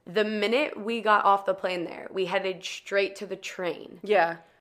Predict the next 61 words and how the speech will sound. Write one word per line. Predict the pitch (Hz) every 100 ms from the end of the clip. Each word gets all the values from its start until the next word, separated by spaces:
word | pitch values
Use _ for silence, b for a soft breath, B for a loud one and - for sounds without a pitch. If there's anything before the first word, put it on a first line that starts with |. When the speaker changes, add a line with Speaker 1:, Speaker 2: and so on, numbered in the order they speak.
| -
Speaker 1:
Me | 214 320
being | 233 240
paranoid, | 247 214 220 185
I |
was | 190
like, | 185 190
"Oh |
my | 180
God, | 170
that | 160 -
guy's | 233
staring | - - - 196 220 202
at | 208
us." | 208
Speaker 2:
Mm-hmm. | 233 226 185
Speaker 1:
Like, | 190
he's | 208 220
sizing | - - - 180 208 226
us | 208 208
up. | - 196 196
He | 247
has | 208
a |
nice | 180 214 220
watch | 190 190
on, | 214 196
and |
he's | 190 -
on | 208 226
his | 214 -
phone, | - 196 214
and | 220
he's | 240 226
speaking, | - 240 247 247 - - -
you | 269
know, |
and | 254 269
I | 277
was | 269
just | 285
like, | 277 262 -
"Oh | 196
my | 196
God, | 190 202 196 -
we're | - -
gonna | - -
get | 113 110 - -
kidnapped | 208 214 - -
Speaker 2:
I | 214
Speaker 1:
again." | 220
Speaker 2:
remember | 208 196 208 220
Speaker 1:
<laughs> | 190 185
Speaker 2:
the | -
guys | 196 185 208
were | 214
trying | 220 190 202
to, | 202
like, | 180
talk | - 165 -
to | 220
us, | 190 196 202